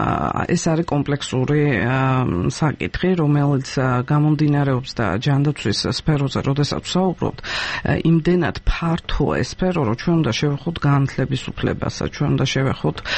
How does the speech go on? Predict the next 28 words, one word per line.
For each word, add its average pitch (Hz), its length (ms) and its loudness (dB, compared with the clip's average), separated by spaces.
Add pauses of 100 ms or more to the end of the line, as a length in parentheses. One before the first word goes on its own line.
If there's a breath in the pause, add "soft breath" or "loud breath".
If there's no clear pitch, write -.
იგივე 147 280 4
დასაქმების 139 720 -2
საკითხებსაც, - 760 -2
ანუ 151 220 2
მხოლოდ 165 520 0
ჯანდაცვის 147 600 0
ესე 127 220 -2
კონტექსტი - 320 -2 (120)
და - 200 -4
ამოკვდება 135 880 0
და 85 160 -2
ცალკე 147 400 -2
განხილვა 160 480 2
შეუძლებელია. 131 920 0 (460 loud breath)
თქვენ 214 240 2
აბსოლუტურად 196 580 0
სწორად 165 400 0
ბრძანეთ, 156 580 0 (200)
ეს 156 200 0
არის, 147 260 2 (580)
რა 135 180 0
თქმა 156 220 -2
უნდა, 143 140 4
სამედიცინო 151 580 0
პერსონალის 131 760 0 (140)
არაკომპეტენტურობა 131 1200 0
ზოგიერთ 147 540 2
შემთხვევაში 117 680 0